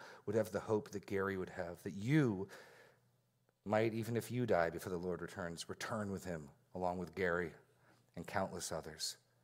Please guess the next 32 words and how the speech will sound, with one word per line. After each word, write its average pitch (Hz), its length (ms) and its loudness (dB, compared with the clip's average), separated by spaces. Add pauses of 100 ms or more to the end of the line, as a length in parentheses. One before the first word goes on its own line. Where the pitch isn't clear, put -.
(500)
I 98 60 -6
know, 98 260 2
I 98 160 0
know 101 220 2
that's 92 220 0
Gary's 90 320 0
desire. 87 420 0
I - 40 -2
know 90 180 -2
that's 87 180 -4
Mary's 90 360 -2
desire. 85 380 -4 (380)
That's 90 160 -2
my 87 220 0
desire. 82 420 -4 (440)
I'm - 640 -12
gonna 123 120 4
close 117 360 8
with 113 100 2
a - 20 4
word 107 120 6
of 117 80 0
prayer, 104 400 8
and - 80 -10
then 98 80 -4
we're 101 80 0
gonna 95 120 -2
hear 95 400 2
special - 380 -2
music. 82 340 -4
Lord 98 180 0
God, 90 240 4